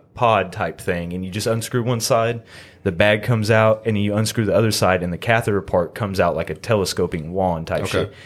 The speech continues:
Speaker 1: Then you can put it all back together after he's done.
Speaker 2: Yeah.
Speaker 1: But with that, you actually have a handle to where you don't have to touch what goes inside your body,
Speaker 2: Mm-hmm.
Speaker 1: and therefore eliminates infection and bacterial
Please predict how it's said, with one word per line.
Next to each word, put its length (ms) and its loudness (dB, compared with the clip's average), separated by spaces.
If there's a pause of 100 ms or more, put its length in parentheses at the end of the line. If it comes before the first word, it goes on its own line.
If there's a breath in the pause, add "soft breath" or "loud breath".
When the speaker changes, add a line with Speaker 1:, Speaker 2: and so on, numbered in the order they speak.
(120)
Speaker 1:
Then 120 2
you 100 2
can 60 -4
put 140 2
it 60 2
all 160 4
back 180 0
together 320 2
after 220 -2
he's 140 -8
done. 300 -2 (140 loud breath)
Speaker 2:
Yeah. 180 -8
Speaker 1:
But 120 2
with 180 -2
that, 300 2
you 80 4
actually 200 0
have 140 2
a 60 0
handle 640 -2
to 120 -8
where 80 -2
you 140 -2
don't 160 2
have 100 -4
to 80 -4
touch 480 -2 (560 soft breath)
what 200 2
goes 180 2
inside 400 0
your 80 -2
body, 420 2
Speaker 2:
Mm-hmm. 160 -2
Speaker 1:
and 180 0
therefore 380 2
eliminates 500 -2
infection 600 -2
and 160 -6
bacterial 680 -4